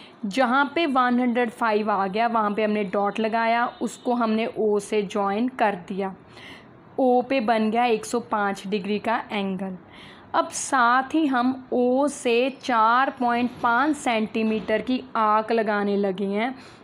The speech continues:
उस आर्क ने ओ वाली लाइन को जहाँ टच किया, वहीं प्रोट्रैक्टर रखा और एक सौ पाँच नीचे से देखा, डॉट लगाया। उस डॉट को हमने जहाँ पे रेड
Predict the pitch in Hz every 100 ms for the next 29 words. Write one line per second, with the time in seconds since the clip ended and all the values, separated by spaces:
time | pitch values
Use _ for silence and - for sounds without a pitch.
0 | - 320 370 381 - 247 233 240 269 262
1 | 262 233 226 233 254 - 240 247 285 277
2 | 247 240 233 226 214 214 247 196 226 214
3 | 254 254 214 190 - - 214 233 240 247
4 | 269 311 339 - 240 240 220 220 - 220
5 | 208 202 - - 233 254 247 220 - 247
6 | - 226 220 220 247 254 - 240 233 262
7 | 254 262 311 302 277 202 202 185 190 214
8 | 226 233 - - - 196 208 202 202 196
9 | 190 185 190 196 220 240 - - - 330
10 | 349 - - - - 208 233 214 214 214
11 | 233 226 226 214 214 214 220 208 220 202
12 | 214 196 233 220 208 202 185 220